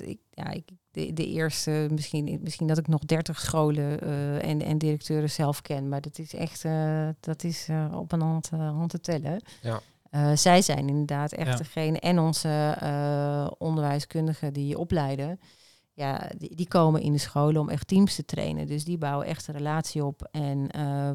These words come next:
Speaker 1: pakken problemen bij de kop. Ehm, en, eh,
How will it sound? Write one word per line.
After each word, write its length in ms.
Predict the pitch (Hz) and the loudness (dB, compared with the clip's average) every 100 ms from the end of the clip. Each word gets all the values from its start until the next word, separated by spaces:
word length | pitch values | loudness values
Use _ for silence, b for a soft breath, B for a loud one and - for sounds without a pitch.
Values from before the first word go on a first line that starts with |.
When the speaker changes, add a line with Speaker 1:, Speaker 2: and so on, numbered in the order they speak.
| - | -4
Speaker 1:
pakken 240 | 151 - | -8 -6
problemen 500 | - 170 165 143 143 | 0 2 4 4 4
bij 120 | 143 135 | 4 0
de 80 | |
kop. 360 | 139 139 139 - - | -2 -8 -10 -12 -20
Ehm, 640 | - 139 135 135 135 135 135 135 B B B B | -10 -6 -4 -4 -4 -2 -4 -6 B B B B
en, 320 | - 147 135 139 | -6 -2 0 0
eh, 320 | 139 135 | 0 0